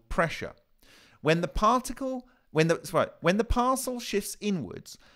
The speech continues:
the low pressure left behind it will be filled by air from all directions, unless some of that air has a lower viscosity, in which case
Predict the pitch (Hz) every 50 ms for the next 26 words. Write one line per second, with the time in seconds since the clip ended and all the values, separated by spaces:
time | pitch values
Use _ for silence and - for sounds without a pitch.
0 | _ _ - 127 123 123 127 151 190 233 226 - - 202 196 - - 165 151 160
1 | 170 - - _ - 156 151 - 180 185 180 156 117 107 104 - - - - -
2 | - - _ - 127 156 156 147 135 - 151 143 135 - - - 214 226 233 233
3 | 233 220 - - 170 170 - - - 151 139 123 127 127 - - 123 113 110 -
4 | 156 143 143 147 143 143 135 127 123 120 120 - - 95 92 - _ - 127 127
5 | 127 127 131 131 131 131 131 139 160 185 190 143 110 113 - - - - - -
6 | - - - - - - 156 170 190 175 156 123 117 110 101 123 175 254 285 -
7 | - - 104 78 71 67 69 - - - _ _ - - 123 117 139 139 135 127
8 | 127 127 127 135 139 156 170 175 185 185 185 156 160 175 - - - - 196 196
9 | 202 - 151 - - 90 - - - - _ _ - 147 143 135 127 120 180 254
10 | 240 - - - - 104 87 98 117 - -